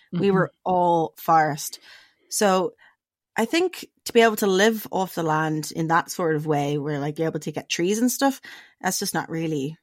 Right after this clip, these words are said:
Speaker 1: as possible, I feel, in Ireland. I, I just know in the States too, like, camping's such a big thing. So there's all these, like, random campgrounds everywhere where you can
Speaker 2: Amazing.
Speaker 1: go and stay. I didn't camp in Ireland growing up.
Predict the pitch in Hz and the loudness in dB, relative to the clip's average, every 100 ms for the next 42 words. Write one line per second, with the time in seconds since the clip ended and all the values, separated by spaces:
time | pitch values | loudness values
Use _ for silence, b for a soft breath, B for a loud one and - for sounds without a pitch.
0 | - 180 - - 196 - 277 285 277 - | -2 0 0 2 2 4 2 2 -2 -2
1 | 240 - 277 277 269 - 247 233 233 247 | -2 2 4 4 2 2 4 4 4 4
2 | 240 - B B B 202 196 - 247 233 | 2 -2 B B B -2 -2 2 2 4
3 | - 214 196 170 - 180 - - 190 170 | 4 4 4 0 2 2 0 -2 0 2
4 | 151 - 170 160 156 151 147 135 131 - | 0 0 -2 -2 -6 -8 -8 -8 -8 -6
5 | 139 131 - 139 170 170 160 165 151 160 | -8 -6 -6 -4 0 0 0 -2 -2 0
6 | 160 156 151 156 160 - 143 156 147 151 | 0 -2 -4 -4 -6 -6 -6 -6 -6 -6
7 | 151 151 151 151 160 - 214 160 160 156 | -6 -6 -6 -6 -4 -6 -6 -8 -10 -16
8 | - _ - 185 185 170 160 - 180 160 | -20 _ -16 -4 -2 -2 -2 -4 0 0
9 | 160 B B - _ _ _ 233 240 349 | 0 B B -20 _ _ _ -2 -2 -2
10 | 403 294 - - 339 - 214 185 175 160 | -2 -4 -4 -2 -2 -2 -2 0 0 -2
11 | 151 170 160 156 151 | -6 -6 -6 -6 -8